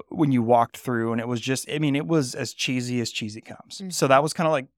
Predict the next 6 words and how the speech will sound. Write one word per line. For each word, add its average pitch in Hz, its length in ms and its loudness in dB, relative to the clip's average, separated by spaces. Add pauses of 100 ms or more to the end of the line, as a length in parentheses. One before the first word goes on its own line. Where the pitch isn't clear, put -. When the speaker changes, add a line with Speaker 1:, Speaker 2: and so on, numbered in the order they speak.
Speaker 1:
timeline 123 520 0
one 110 380 -6 (500)
of 120 380 2
California 123 540 0
Adventure. 127 440 -2 (1200)
But, 143 540 2